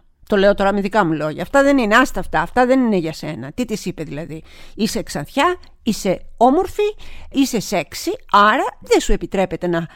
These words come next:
ασχολείσαι και να μιλάς για θέματα σοβαρά, όπως εμείς οι σοβαροί δημοσιογράφοι, εντός πολλών εισαγωγικών. Εσύ να μιλάς για μόδα, εσύ να μιλάς για μαγειρική, εσύ να μιλάς για το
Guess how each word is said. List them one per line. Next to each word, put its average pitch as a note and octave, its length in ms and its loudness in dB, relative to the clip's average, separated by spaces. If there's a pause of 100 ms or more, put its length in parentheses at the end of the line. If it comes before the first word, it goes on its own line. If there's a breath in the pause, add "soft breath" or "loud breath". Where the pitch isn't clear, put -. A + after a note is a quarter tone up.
(160 loud breath)
ασχολείσαι A3+ 540 2
και - 140 -6
να F3+ 80 0
μιλάς F3 440 0
για E3+ 120 -6
θέματα F3 400 -2
σοβαρά, E3+ 580 -4 (320 loud breath)
όπως - 320 0
εμείς F#3+ 560 -2
οι G#3 80 -2
σοβαροί G3+ 460 2
δημοσιογράφοι, E3+ 960 -8
εντός E3 340 -2
πολλών D#3+ 340 -2
εισαγωγικών. D#3 720 -6 (360 loud breath)
Εσύ - 220 0
να B3 80 4
μιλάς E3+ 320 -4
για F#3+ 200 -2
μόδα, D4+ 560 4
εσύ B3 240 0
να D#3 80 -6
μιλάς - 260 -10
για F#3 100 -8
μαγειρική, C#4 1040 0
εσύ F#3 240 -4
να F3+ 120 -2
μιλάς E3+ 560 0
για F3 300 -4
το F#3+ 120 -2